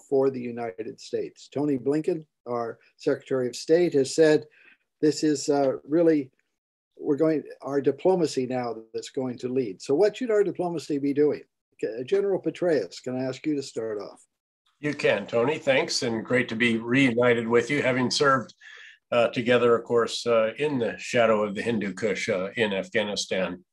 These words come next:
Speaker 2: when you were the deputy ambassador and, and I was privileged to be the commander. Um, look, I think you can, you can question whether we should even be where we are in Afghanistan, and obviously, uh, some of us have had different views about what alternatives there were,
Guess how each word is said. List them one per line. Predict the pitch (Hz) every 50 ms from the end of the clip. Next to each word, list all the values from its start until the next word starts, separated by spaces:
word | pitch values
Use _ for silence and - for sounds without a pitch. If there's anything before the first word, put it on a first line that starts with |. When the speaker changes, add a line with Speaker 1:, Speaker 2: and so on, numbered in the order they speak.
| _ _ _ _ _ _ _ _ _
Speaker 2:
when | 107 107 107
you | 110 113
were | 113 110
the | 101 98 92
deputy | 90 113 107 - 98 101 101 95
ambassador | 95 98 107 107 107 104 - 113 104 101
and, | 101 98 92 92 92 98
and | 101 95
I | 98 98
was | 98 95
privileged | - - - 110 95 98 92 - -
to | -
be | 92 92 95
the | 87 87
commander. | 87 - 104 98 98 101 98 92 85 78 - _ - - - - - _ -
Um, | 151 143 139 139 - - _ -
look, | 214 214 214
I | 175
think | 160 240 262 - - - _ _ _ _
you | 180 185 185
can, | - 160 135 127 127 - - _ _ _
you | 156 156 147
can | 151 131 120
question | - - 190 180 - - 165 147 139
whether | 139 139 131 135
we | 127 131 131 120
should | - - 123
even | 139 143 131 123 120
be | 110 123 117
where | 110 127 127 120
we | 110 107 101 110
are | 131 139 131 120 113
in | 117 - 151 170 160 139
Afghanistan, | 104 92 - - 107 92 92 95 - - 135 131 135 139
and | 131 110
obviously, | 104 110 107 110 107 - - - 110 101 101 95 95 - -
uh, | 101 92 95 92
some | - - 113 107 101
of | 107 101 98 92
us | 101 98 90 - -
have | - 95 -
had | 98 104 98 95 90
different | 110 110 - 110 98 92 -
views | - 110 107 107 107 95 92 95
about | 95 95 95 95 -
what | 98 101 95
alternatives | 95 90 90 - - 117 117 104 95 90 95 90 87 - - - - _ _ _ _ - - - _ _ _ _ _ -
there | 113 107 107 104
were, | 107 143 175 156 110 95 92 107 -